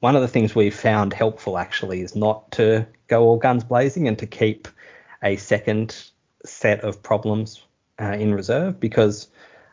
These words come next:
sometimes what happens when we essentially confront authors, and we write these,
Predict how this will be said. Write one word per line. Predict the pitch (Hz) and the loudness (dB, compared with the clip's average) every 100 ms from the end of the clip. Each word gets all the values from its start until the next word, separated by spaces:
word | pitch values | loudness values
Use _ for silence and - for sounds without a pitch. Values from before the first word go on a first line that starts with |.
| _ _ - | _ _ -8
sometimes | - 180 185 120 110 101 | 2 4 4 2 0 0
what | 104 - | -4 -4
happens | 104 110 101 | -4 -4 -6
when | 104 | -6
we | 98 95 _ _ _ _ - | -6 -10 _ _ _ _ -2
essentially | 147 147 110 110 | 2 2 -2 -8
confront | 110 95 - 92 90 - | -8 -8 -4 -4 -4 -8
authors, | 101 87 - - | -6 -6 -10 -8
and | 131 | -2
we | 143 | 2
write | 156 143 - | 2 2 0
these, | 113 101 - | -2 -2 -8